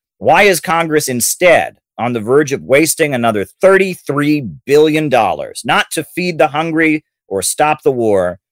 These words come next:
but to intensify our proxy war with a nuclear-armed superpower?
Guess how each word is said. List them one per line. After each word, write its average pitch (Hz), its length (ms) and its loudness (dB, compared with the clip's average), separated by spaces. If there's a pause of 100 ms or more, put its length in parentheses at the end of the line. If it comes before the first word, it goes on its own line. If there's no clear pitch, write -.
but 113 140 -6
to 123 80 -4
intensify 107 960 -4
our 85 280 -8
proxy 165 400 -2
war 104 520 0 (180)
with 98 100 -8
a 101 40 -4
nuclear-armed 104 1040 -2
superpower? 69 760 -8